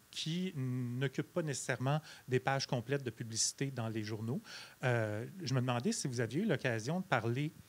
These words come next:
de cinéma québécois, euh, ou du P C C Q avec vos proches, que ce soit des amis, de la famille ? Magali ?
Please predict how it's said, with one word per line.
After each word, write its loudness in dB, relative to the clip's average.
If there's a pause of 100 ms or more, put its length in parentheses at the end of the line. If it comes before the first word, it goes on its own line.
(520)
de -4
cinéma 2
québécois, 4 (460)
euh, 6 (140)
ou 8
du -4
P 2
C 4
C 2
Q 4
avec 0
vos 0
proches, -4
que -4
ce -4
soit -2
des 0
amis, -2
de -4
la -4
famille ? -6 (800)
Magali ? 2